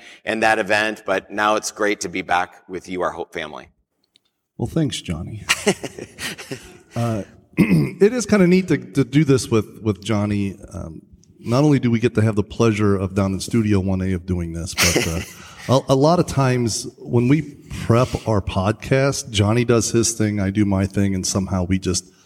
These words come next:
Speaker 2: it just flows. And so when he asked, "Hey, Sean, let's do this on Sunday, July thirty-first," it was like, "Okay." So I prepped my thing, and then he preps his thing.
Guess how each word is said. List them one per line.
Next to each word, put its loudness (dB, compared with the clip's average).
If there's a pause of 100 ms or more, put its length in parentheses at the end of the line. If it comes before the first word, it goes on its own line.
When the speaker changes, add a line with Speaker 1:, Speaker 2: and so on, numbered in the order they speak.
(140)
Speaker 2:
it 2
just 0
flows. -4 (720)
And -4
so -4
when -2
he 2
asked, 0 (520)
"Hey, 4
Sean, 2
let's 2
do 4
this 4
on 2
Sunday, 2
July 2
thirty-first," 2
it -4
was -2
like, 0
"Okay." 2
So 2
I 0
prepped 0
my 0
thing, 0
and -2
then -6
he -6
preps -2
his 2
thing. -4